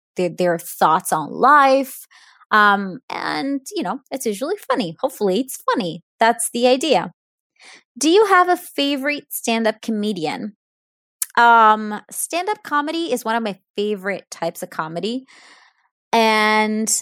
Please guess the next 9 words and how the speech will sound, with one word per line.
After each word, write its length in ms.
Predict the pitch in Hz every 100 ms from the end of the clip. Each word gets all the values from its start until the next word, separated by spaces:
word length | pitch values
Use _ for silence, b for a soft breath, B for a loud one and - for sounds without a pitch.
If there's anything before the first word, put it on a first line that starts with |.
| -
uh, 180 | 220 208
my 320 | 220 254 359
favorite 480 | 330 320 294 277 -
stand-up 460 | - 226 226 220 -
comedian 720 | 220 196 196 220 220 220 220
is, 460 | 202 190 190 180 - _ -
um, 440 | 196 185 180 180 165
Demetri 500 | 220 208 202 - 247
Martin. 720 | 214 160 170 208 285 349